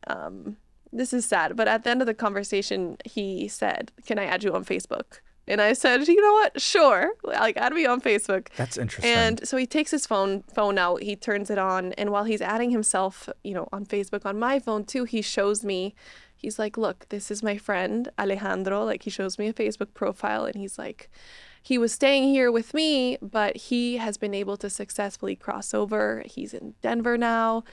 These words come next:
Speaker 1: And he was just kinda like, he was, he was saying all this with, like, a big smile on his face, which made me think about, like, what, what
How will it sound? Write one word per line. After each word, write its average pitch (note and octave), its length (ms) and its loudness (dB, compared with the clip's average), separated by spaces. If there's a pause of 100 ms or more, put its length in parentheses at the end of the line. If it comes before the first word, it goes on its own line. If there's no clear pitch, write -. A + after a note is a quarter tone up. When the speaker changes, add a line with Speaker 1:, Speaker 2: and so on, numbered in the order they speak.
(300)
Speaker 1:
And G#3 160 -4
he A#3 120 0
was A3+ 200 -2
just - 240 -4
kinda A#3 240 -2
like, G3+ 180 -4
he A3+ 220 -8
was, A3 180 -4
he B3+ 100 -4
was B3+ 120 0
saying C4+ 240 0
all G#3 160 0
this G3 240 -4
with, G#3 100 -10
like, - 140 -4
a G#3 60 -8
big G3 280 -6
smile - 320 -6
on - 100 -6
his - 160 -10
face, - 420 -8 (420)
which - 320 0
made B3 360 2
me G#3 200 0
think - 640 -6 (160)
about, G3 580 0
like, - 240 -6
what, G#3 200 0 (280)
what A3 200 0